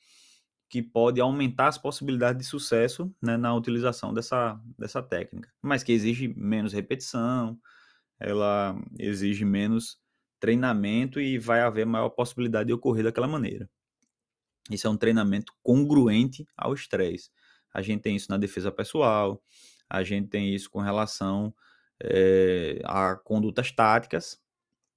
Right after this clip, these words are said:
né, porque, e, porque são coisas que têm a tendência de funcionar mais com o menor tempo de treinamento. Na, na parte do tiro, a gente tem a noção de tiro indexado, por exemplo, ti-, tiro sinestésico,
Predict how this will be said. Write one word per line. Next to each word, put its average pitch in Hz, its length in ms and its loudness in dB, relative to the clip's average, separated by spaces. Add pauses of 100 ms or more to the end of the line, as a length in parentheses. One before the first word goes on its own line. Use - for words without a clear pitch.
(640)
né, 98 240 -4
porque, 98 340 -8
e, 101 880 0
porque 101 220 -4
são 117 160 0
coisas 131 320 2
que 143 160 -2
têm 123 280 0
a 143 80 0
tendência 120 360 0
de 123 60 -6
funcionar 127 520 -2
mais 139 600 0 (500)
com 135 160 2
o 156 80 0
menor 147 440 0
tempo 131 400 0
de 151 80 -4
treinamento. 143 640 -4 (340)
Na, 117 160 -4
na 117 100 2
parte 123 220 2
do 127 120 0
tiro, 127 300 0
a 139 60 4
gente 147 240 -4
tem 120 240 -2
a 127 40 -2
noção 143 460 -4
de 147 120 -4
tiro 127 200 -2
indexado, 113 800 2
por 101 140 -2
exemplo, 95 360 -4
ti-, - 260 -12
tiro 104 200 -4
sinestésico, 98 1200 0